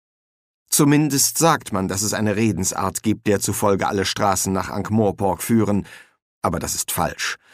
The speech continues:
Alle Straßen führen von Ankh-Morpork weg. Nur gehen die Leute manchmal in die falsche Richtung.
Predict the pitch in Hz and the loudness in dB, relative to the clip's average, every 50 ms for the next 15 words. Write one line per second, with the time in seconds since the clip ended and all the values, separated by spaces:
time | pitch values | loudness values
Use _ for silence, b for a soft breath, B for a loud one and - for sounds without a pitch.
0 | B B B B - 147 147 135 107 - - 120 117 113 113 - 113 92 - - | B B B B 2 4 4 4 2 2 0 0 0 2 2 0 0 -2 0 2
1 | 139 135 127 110 110 107 - 113 110 104 - - 113 101 95 - 110 117 113 98 | 4 4 4 4 2 0 0 -2 -2 -2 -2 -2 -4 -4 -4 0 2 2 2 2
2 | 85 - 95 85 82 80 - 98 135 120 - - - - - - _ _ _ _ | 0 -2 -6 -6 -6 -6 -4 -2 -2 -2 -2 -4 -10 -12 -12 -14 _ _ _ _
3 | _ _ _ _ - 139 143 131 120 110 117 117 110 104 104 113 113 107 107 104 | _ _ _ _ 0 2 4 4 4 4 4 2 2 4 2 2 2 4 2 2
4 | 104 120 117 110 104 101 95 - 117 113 110 113 120 123 123 123 117 - 139 131 | 2 2 2 2 2 0 -2 0 0 2 2 2 0 0 0 -2 -2 0 0 -2
5 | 135 160 165 185 208 196 - - - | 0 0 -2 -2 -2 -4 -4 -8 -10